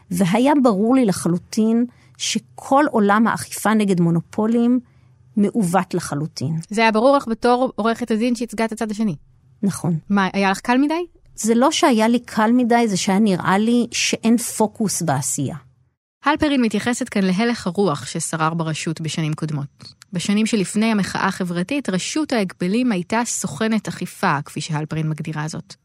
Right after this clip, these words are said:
Speaker 2: היא עסקה בעיקר בשני דברים. הראשון הוא לאשר מיזוגים,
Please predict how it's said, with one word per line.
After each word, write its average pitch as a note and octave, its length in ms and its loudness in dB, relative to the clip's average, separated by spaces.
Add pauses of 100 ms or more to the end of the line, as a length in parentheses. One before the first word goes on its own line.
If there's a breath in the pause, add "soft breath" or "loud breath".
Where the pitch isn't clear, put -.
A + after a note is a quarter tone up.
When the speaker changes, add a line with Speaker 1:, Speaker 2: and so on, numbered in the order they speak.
(260)
Speaker 2:
היא A3 80 2
עסקה D4+ 280 0
בעיקר C#4+ 420 0
בשני C#4+ 280 -2
דברים. G3 380 0 (120)
הראשון A3 460 0
הוא C4 200 4
לאשר G#3+ 440 0
מיזוגים, E3 460 -2